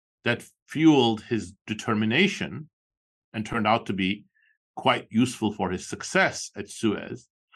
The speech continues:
also made him blind to the different conditions and the bigger challenges at Panama. And he went to Panama with an unrealistic, unworkable plan, convinced other people because he had much greater charisma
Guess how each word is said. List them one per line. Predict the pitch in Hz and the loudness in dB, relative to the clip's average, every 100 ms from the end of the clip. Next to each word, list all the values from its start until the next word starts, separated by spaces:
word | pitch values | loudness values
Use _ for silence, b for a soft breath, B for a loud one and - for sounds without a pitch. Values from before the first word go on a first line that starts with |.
| b b | b b
also | - 208 208 | 2 4 4
made | 196 151 151 | 4 4 2
him | 139 113 | 2 0
blind | 123 143 175 151 117 110 113 107 | 2 6 6 6 4 2 -2 -2
to | 123 120 | 0 0
the | |
different | 110 131 - 120 | 0 -2 -4 -6
conditions | - 110 113 120 113 110 | -2 -2 0 -2 -4 -4
and | 104 | -2
the | 101 | -2
bigger | 98 117 113 | -2 -2 -4
challenges | - - 147 175 123 104 98 | -6 -2 0 0 0 -4 -4
at | 95 - | -8 -4
Panama. | 160 147 98 - _ _ _ _ - | -2 -2 -4 -12 _ _ _ _ -4
And | 127 123 | -2 0
he | 110 | 0
went | 123 147 160 | 2 2 2
to | - | -2
Panama | - 120 113 92 78 - _ _ _ _ _ _ - | 0 2 2 0 -4 -6 _ _ _ _ _ _ -6
with | 120 127 120 | 0 2 2
an | 110 | -2
unrealistic, | - 127 123 127 139 - 120 110 - | -2 0 2 4 2 0 -2 -2 -2
unworkable | 117 117 123 135 120 113 | -2 2 2 2 0 -2
plan, | 107 110 80 85 117 127 _ _ _ _ _ _ - | -2 -4 -6 -8 -16 -20 _ _ _ _ _ _ 2
convinced | 151 131 196 190 | 2 6 4 4
other | 160 147 | 2 2
people | - 123 123 | 0 -2 0
because | 110 113 123 110 | 0 -2 -2 -2
he | |
had | 117 107 | 0 0
much | 110 113 | 0 -2
greater | 113 117 120 113 | -2 0 2 2
charisma | 110 117 160 185 156 - | 0 2 4 2 0 -4